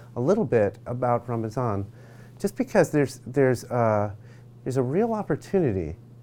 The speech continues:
in terms of if, if we can understand, um, who Muslims are and understand a little bit better about, um, what some elements in their faith mean, it can open the door for us to be in better relationship, to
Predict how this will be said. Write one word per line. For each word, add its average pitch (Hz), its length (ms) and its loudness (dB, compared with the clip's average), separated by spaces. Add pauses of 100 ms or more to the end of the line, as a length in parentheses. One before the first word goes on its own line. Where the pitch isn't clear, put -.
(420)
in 131 120 -2
terms 147 400 0
of 135 480 8
if, 131 220 -4
if 123 140 -6
we 147 100 2
can 135 160 -2
understand, 123 1120 0 (840)
um, 107 460 -4
who 208 260 0
Muslims 143 440 -2
are 87 400 -8 (260)
and 123 120 -4
understand 165 680 -2
a - 80 -8
little 165 240 0
bit 139 220 0
better 131 500 2 (340)
about, 127 560 2
um, 110 400 -6 (360)
what 170 240 0
some 196 300 -2
elements 151 560 -2
in 127 160 -8
their 120 120 -2
faith 107 360 -6
mean, 117 340 -8
it 120 180 -6
can 120 280 -4
open 147 320 -2
the 131 60 0
door 123 280 0
for 117 320 -4
us 117 380 -4 (340)
to - 80 -10
be 107 100 0
in 117 80 2
better 107 220 0
relationship, 131 800 -4
to 110 480 -2